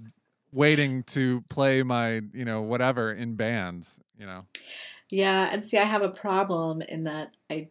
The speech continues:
Speaker 1: don't actually let people rest enough. So
Speaker 2: <laughs>
Speaker 1: <laughs> you wouldn't have to count quite as many measures of rest in my music, but
Speaker 2: You know what? Like, okay, I, i-, it's amazing that you just said that, because in the taxi on the way to school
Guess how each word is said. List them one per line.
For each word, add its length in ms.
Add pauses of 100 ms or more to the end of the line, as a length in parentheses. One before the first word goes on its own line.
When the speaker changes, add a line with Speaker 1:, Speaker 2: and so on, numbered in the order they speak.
Speaker 1:
don't 280
actually 400
let 160
people 220
rest 360
enough. 360 (640)
So 480 (100)
Speaker 2:
<laughs> 20
Speaker 1:
<laughs> 1500
you 100
wouldn't 180
have 140
to 40
count 340
quite 240
as 160
many 380 (520)
measures 340
of 120
rest 320
in 100
my 120
music, 520
but 220 (160)
Speaker 2:
You 140
know 160
what? 420
Like, 400 (380)
okay, 460 (120)
I, 340 (800)
i-, 40
it's 340
amazing 640
that 100
you 120
just 220
said 160
that, 180
because 260
in 80
the 100
taxi 580
on 180
the 60
way 160
to 120
school 400